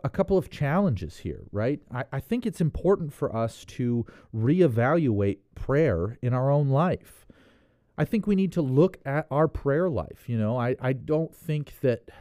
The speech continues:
we've taken prayer for what it is. I think we've taken it for granted. We've, we've kind of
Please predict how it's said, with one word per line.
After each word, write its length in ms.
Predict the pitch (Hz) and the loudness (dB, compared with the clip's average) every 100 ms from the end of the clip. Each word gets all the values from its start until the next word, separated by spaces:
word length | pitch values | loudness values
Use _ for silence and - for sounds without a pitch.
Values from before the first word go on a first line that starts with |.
| - _ _ _ - | -20 _ _ _ -10
we've 360 | 113 127 117 - _ _ _ _ _ - _ | -4 -4 -4 -8 _ _ _ _ _ -20 _
taken 480 | - 147 - 139 120 | -4 -4 -2 -4 -6
prayer 720 | - - 135 135 87 85 95 _ _ _ _ 185 - | -6 -2 0 0 0 -2 -6 _ _ _ _ -20 -20
for 340 | _ - 117 | _ 0 0
what 400 | 110 101 101 127 | 0 -2 0 2
it 100 | 127 | 2
is. 420 | 117 131 - - - | 2 2 -2 -8 -6
I 80 | 104 | -6
think 420 | - 139 127 - | -4 -6 -6 -4
we've 220 | 127 110 | -4 -4
taken 320 | - 135 135 | -4 -4 -2
it 120 | 127 | -6
for 140 | - 110 | -4 -6
granted. 500 | 95 98 101 120 139 | -2 -2 0 -2 -2
We've, 240 | 117 110 - - - - | -2 -2 -6 -20 -20 -4
we've 240 | 131 117 | -2 -2
kind 240 | - 139 131 | -4 -4 -4
of 140 | 117 | -4